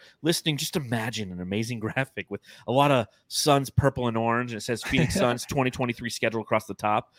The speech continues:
Speaker 1: and it breaks down all eighty games of the Phoenix Suns schedule, knowing that two games are not present because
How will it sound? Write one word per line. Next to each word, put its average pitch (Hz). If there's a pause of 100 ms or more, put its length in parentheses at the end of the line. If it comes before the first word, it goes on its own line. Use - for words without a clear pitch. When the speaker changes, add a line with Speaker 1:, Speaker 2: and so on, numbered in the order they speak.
(280)
Speaker 1:
and 120
it -
breaks 131
down 120 (220)
all 147 (100)
eighty 160
games 120
of 120
the 120
Phoenix 113
Suns 110
schedule, 107
knowing 180
that 156
two 185
games 160
are 135
not 131
present 113
because 113